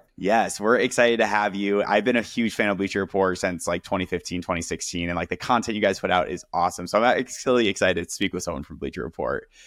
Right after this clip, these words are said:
And because this is gonna be a conversation all about, like, sports and analytics, we gotta start with sports.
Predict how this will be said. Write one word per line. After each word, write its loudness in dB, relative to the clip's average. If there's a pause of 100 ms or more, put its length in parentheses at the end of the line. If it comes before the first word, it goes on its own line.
(340)
And 2
because 0
this -2
is -6
gonna 0
be 4
a -4
conversation -2
all 4
about, 4
like, -2
sports -2
and -4
analytics, -2 (180)
we -2
gotta 4
start 2
with -4
sports. -2